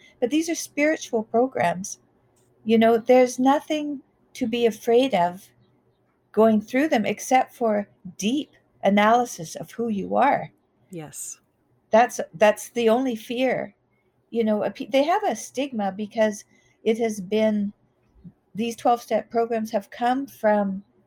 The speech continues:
Speaker 1: alcoholism, but, um, this was a spiritual program that has done so much to help all kinds of people. They can help anyone. It's, if you're, if you're looking for,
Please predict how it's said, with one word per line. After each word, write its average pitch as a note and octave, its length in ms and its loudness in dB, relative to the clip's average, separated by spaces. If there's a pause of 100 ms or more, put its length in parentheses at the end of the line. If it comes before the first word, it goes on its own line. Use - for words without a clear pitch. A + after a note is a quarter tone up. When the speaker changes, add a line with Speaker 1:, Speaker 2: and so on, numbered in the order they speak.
Speaker 1:
alcoholism, G#3 840 -2 (560)
but, G#3 360 4 (960)
um, F#3+ 420 -2 (360)
this C#4+ 280 0
was B3 160 -2
a - 80 -2
spiritual A3+ 1040 -2 (240)
program A#3+ 500 0
that G3+ 180 -6
has G3+ 160 -6
done G3+ 240 0
so G#3 220 -6
much G#3+ 320 -4
to G3+ 80 -4
help G3+ 340 0 (320)
all G#3+ 140 6
kinds G#3+ 360 -2
of - 140 -18
people. G#3+ 500 -8 (380)
They B3+ 140 4
can D4 180 -4
help A3 300 2
anyone. G3 480 -2 (1500)
It's, G3 220 -2 (180)
if G#3 220 0
you're, A#3 340 6
if A3 180 -4
you're A3+ 160 2
looking A#3 480 -2
for, G#3 540 -2